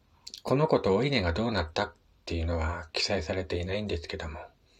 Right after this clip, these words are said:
実はね、こういったお話が残る背景には、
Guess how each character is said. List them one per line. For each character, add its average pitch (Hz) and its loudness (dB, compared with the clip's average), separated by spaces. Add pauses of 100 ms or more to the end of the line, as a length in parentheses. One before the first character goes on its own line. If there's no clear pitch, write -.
(2000)
実 131 12
は 156 12
ね、 117 6
こ 135 8
う 131 10
い 127 4
っ - -18
た 127 6
お 127 8
話 131 4
が 127 2
残 131 6
る 110 10
背 98 4
景 101 4
に 101 2
は、 85 2